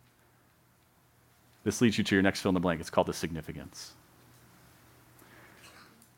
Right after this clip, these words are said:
Mike explained last week that parables have one meaning. That's the significance. And we actually already know that Jesus was letting his disciples know that in the church age, which again, you and I live in it now,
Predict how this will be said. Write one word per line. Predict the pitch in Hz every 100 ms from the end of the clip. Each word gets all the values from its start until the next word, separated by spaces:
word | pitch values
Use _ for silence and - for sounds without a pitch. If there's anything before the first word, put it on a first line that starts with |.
| _ -
Mike | 127
explained | 127 - 139 113
last | 110 107 -
week | 127 104
that | 90
parables | 123 104 101
have | 98 95
one | 110 101
meaning. | 104 87 82
That's | 98
the | 104
significance. | - 87 95 92 78 85 - - _ _ -
And | 95
we |
actually | 117 - 110
already | 107 95
know | 110 101
that | 87
Jesus | - 104 101
was | 92 107
letting | 104 107
his | 104
disciples | 92 - 107 131 117
know | 127 143
that | 107 78
in | 104
the |
church | 101 151 147
age, | 85 95 -
which | 92 101
again, | 113 90
you | 90
and | 104
I | 107
live | 104 107
in | 107
it |
now, | 104 104 73